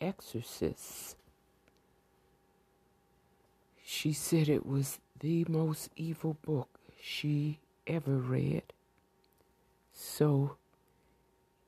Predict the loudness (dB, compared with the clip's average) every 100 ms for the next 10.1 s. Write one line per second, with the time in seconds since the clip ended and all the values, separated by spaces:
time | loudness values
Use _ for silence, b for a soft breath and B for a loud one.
0 | _ _ _ -16 -12 2 4 4 0 2
1 | 2 0 -2 -4 -8 -6 -6 -4 -2 -2
2 | -4 -8 -20 _ _ _ b b b b
3 | b -18 -8 -6 0 2 2 -2 -6 -2
4 | 2 2 0 -2 -2 -2 -8 _ _ _
5 | _ _ b b b b _ -2 0 2
6 | 0 0 0 0 0 -2 -4 -4 -2 -2
7 | -2 -2 -4 -12 -16 -18 _ b b b
8 | b _ _ -6 -6 -4 0 4 4 4
9 | 0 -4 -6 -6 -4 -6 -4 -6 -8 -8